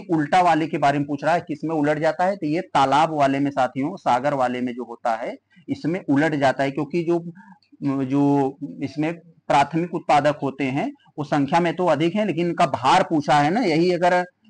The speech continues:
वो संख्या में पूछा होता तब ये हो जाता, लेकिन भार में, जीव भार में पूछ लिया तो उनका संख्या में अधिक होते हैं लेकिन उनका भार कम होता है। फिर जैसे ही अगले चरण में जाते हैं संख्या कम होती है लेकिन भार बढ़ जाती है, ऐसे ऐसे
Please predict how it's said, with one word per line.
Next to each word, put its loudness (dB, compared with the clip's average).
वो 0
संख्या 2
में 0
पूछा -2
होता 0
तब 0
ये -2
हो 0
जाता, -4
लेकिन -4
भार 2
में, -4
जीव 0
भार 2
में -4
पूछ -4
लिया -4
तो 2
उनका 2
संख्या 2
में 2
अधिक 2
होते -4
हैं -2
लेकिन -2
उनका 2
भार 2
कम 0
होता 0
है। 2
फिर -4
जैसे -2
ही 0
अगले 0
चरण 0
में 0
जाते 2
हैं -2
संख्या -2
कम 0
होती -2
है 0
लेकिन -4
भार 2
बढ़ 0
जाती 0
है, -2
ऐसे -6
ऐसे -6